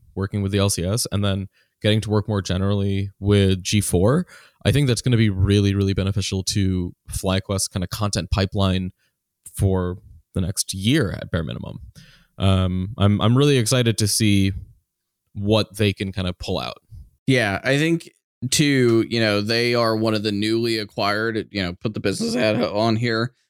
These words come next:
Speaker 2: newly acquired esports teams too, and they have new ownership who seem willing to invest, like,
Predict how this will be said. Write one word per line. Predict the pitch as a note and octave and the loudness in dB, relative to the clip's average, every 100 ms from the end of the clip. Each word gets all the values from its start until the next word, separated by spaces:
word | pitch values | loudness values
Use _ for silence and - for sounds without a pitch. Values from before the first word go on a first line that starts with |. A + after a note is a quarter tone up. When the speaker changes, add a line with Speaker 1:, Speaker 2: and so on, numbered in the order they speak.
| _ | _
Speaker 2:
newly | A#2 C3+ C#3 | 2 4 2
acquired | B2 A2+ A2+ B2+ | 2 0 0 2
esports | C3+ - C3+ - | 0 0 0 0
teams | C3+ B2+ - | 0 0 0
too, | - C3+ F#3 | 0 4 4
and | E3+ | 4
they | A#2+ | 2
have | A2+ G#2 | 0 0
new | G#2 | -2
ownership | G2 A2+ - A#2 - | -2 -2 -2 -4 -4
who | A#3+ | -6
seem | - G#2 G2 G2 F#2+ | -4 -4 0 0 2
willing | G2+ G2+ G2+ G2 | 2 2 2 0
to | A2+ | 0
invest, | F2+ F#2+ F#2+ G#2+ - | 0 0 0 0 -2
like, | F#2 | -4